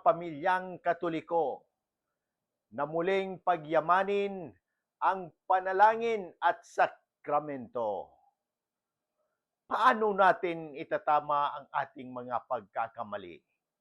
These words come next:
Ang pagbabalik loob sa Diyos sa pamamagitan ng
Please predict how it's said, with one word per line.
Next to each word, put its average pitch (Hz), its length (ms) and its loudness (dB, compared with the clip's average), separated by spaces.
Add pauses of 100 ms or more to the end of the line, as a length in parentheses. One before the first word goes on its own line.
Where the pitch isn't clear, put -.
(880)
Ang 139 160 -12
pagbabalik 147 800 4
loob 160 480 0
sa 156 160 -2
Diyos 185 880 2 (400)
sa - 160 -10
pamamagitan 185 1000 0
ng 196 180 2